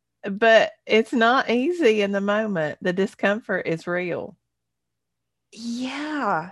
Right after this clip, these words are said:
Speaker 2: yeah. The, the, the word, this, the phrase I'm thinking that, uh, it feels like I'm the eye of the storm.
Speaker 1: Yeah.
Speaker 2: I'm in the center and the world is just going around. And, um,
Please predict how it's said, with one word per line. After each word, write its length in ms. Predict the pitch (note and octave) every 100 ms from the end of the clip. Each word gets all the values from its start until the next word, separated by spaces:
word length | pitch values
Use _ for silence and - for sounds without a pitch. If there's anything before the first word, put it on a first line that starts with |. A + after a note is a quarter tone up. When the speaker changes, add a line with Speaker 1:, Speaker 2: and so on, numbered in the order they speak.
| -
Speaker 2:
yeah. 500 | G3+ G#3 G3 D#3+ D#3+ - A#3+
The, 220 | G3 G#3+
the, 180 | A3 A3
the 100 | G#3
word, 420 | F#3 A#3 A#3+ F3
this, 180 | F#3 G#3
the 120 | F3 G3 -
phrase 300 | A3+ A#3+ A#3
I'm 160 | G#3+
thinking 380 | G#3 G3 G3 E3+
that, 280 | E3+ E3 -
uh, 140 | - F3 -
it 200 | F3+ F3+
feels 180 | F#3 F#3+
like 200 | F3 F3+
I'm 140 | F3
the 100 | D#3
eye 180 | D#3+ E3
of 100 | E3
the 60 | E3
storm. 540 | - C#3 B2 - F3+ _ _
Speaker 1:
Yeah. 240 | G#3+ D4+ C4 _ _ _ _ _ _ _ _ -
Speaker 2:
I'm 140 | E3+
in 80 | F3
the 80 | F3+
center 540 | - F3 F3 F3+ E3+
and 160 | - F3
the 60 | D#3
world 340 | D#3 D#3 D#3
is 260 | E3 D#3+ -
just 400 | D#3 D#3+ - -
going 240 | E3 E3
around. 640 | F3+ F3 D#3+ D#3 D#3+ D#3+ - _ _ _ _ _ _ _ _ _ _ _ _
And, 580 | E3+ D#3+ D#3 D#3 D3+ D#3
um, 500 | - D#3+ D#3 D3+ D#3+